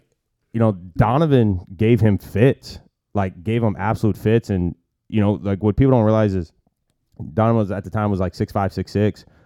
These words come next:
but he could handle the ball. He could shoot the ball. Um, he, you know, like, he talked about Buchanan was kind of that point forward. But, um, like, our teams, we, we had great bigs. We had, like, Ethan Richardson. We were very long and lanky. Um,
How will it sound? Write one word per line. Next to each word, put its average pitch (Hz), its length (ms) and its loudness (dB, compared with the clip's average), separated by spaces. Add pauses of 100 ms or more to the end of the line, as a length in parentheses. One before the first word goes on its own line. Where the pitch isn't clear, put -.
(140)
but 107 100 0
he 117 60 4
could 110 120 0
handle 110 260 0
the 98 80 2
ball. 98 300 4
He 101 120 2
could 92 140 -4
shoot 110 180 -2
the 107 100 0
ball. 101 440 2 (320)
Um, 87 500 -2 (200)
he, - 120 -4
you 107 120 2
know, 101 160 -4
like, 92 120 -10
he 95 60 -18
talked 101 180 -10
about 95 220 -4 (260)
Buchanan 101 340 -4
was 82 120 -4
kind 98 180 -4
of 87 40 -4
that 82 160 -6 (180)
point 104 260 -2
forward. 104 440 0 (720)
But, 98 340 2
um, 87 340 0
like, 92 120 -4
our 110 120 4
teams, 110 540 -2 (140)
we, 98 340 0 (140)
we 101 100 2
had 92 200 0
great 110 300 2
bigs. 98 320 2
We 104 60 0
had, 98 80 0
like, 92 120 -4
Ethan 98 240 -8
Richardson. 95 340 -6
We 101 100 -2
were 95 80 -4
very 98 260 0
long 92 400 0
and 85 100 -6
lanky. 92 460 -4 (120)
Um, 85 360 -6